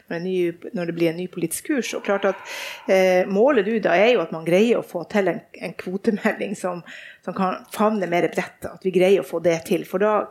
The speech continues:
vil det kanskje stå seg mer over tid. Eh, og det må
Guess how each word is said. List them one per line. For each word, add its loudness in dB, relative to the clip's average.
vil 4
det -6
kanskje -8
stå -4
seg -6
mer 2
over -4
tid. -8
Eh, 2
og -2
det 4
må 2